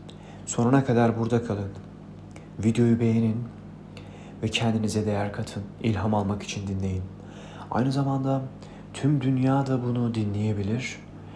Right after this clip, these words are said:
ve tüm İkizler Burcu da dinleyebilir.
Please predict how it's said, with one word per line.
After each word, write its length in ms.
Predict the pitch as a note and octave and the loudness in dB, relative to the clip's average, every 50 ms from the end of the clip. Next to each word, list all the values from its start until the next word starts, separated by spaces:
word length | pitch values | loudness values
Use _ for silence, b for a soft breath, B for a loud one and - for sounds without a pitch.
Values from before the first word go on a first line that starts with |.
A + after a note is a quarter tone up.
| B B B B B B - | B B B B B B 2
ve 220 | A2 A2 A2 - | 2 2 2 0
tüm 300 | - - D#3 D#3 D3+ C#3+ C3 | 0 2 2 4 4 2 0
İkizler 580 | C3 B2+ - B2 A2+ G2+ A2+ A2 G#2 G#2 - | -2 0 2 0 2 2 2 2 2 2 0
Burcu 300 | G#2+ G#2+ G2+ F#2 G#2+ G2+ | -2 -2 -2 -2 -2 0
da 240 | G#2 A2 A#2+ C3 C#3+ - B B B B B B B - | 0 2 2 0 -2 -4 B B B B B B B -2
dinleyebilir. 680 | - A2+ G#2 G2+ G#2 G#2+ G#2 G2 F#2+ F2+ F#2 F2+ - | 0 2 2 4 4 4 4 2 0 -2 -4 -4 -8